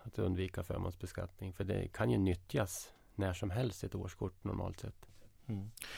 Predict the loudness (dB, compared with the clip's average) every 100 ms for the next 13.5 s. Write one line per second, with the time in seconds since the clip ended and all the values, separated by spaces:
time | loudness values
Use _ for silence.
0 | -8 2 4 8 8 8 8 4 2 4
1 | 4 4 4 4 2 0 2 2 0 -2
2 | 0 2 2 0 2 4 6 6 2 0
3 | -6 -14 -14 -14 -14 -2 2 2 4 8
4 | 10 10 8 4 6 6 8 8 10 10
5 | 10 8 8 4 4 6 8 8 8 6
6 | 6 6 6 8 8 8 6 4 4 4
7 | 4 4 4 4 6 4 4 4 6 6
8 | 4 6 6 4 2 2 2 2 -2 -4
9 | -2 -4 -4 -6 -4 -2 -2 -8 -16 -16
10 | -16 -8 4 6 8 8 6 6 4 8
11 | 8 8 6 6 6 6 4 2 2 -2
12 | -8 4 8 8 8 6 4 4 4 6
13 | 6 4 4 4 4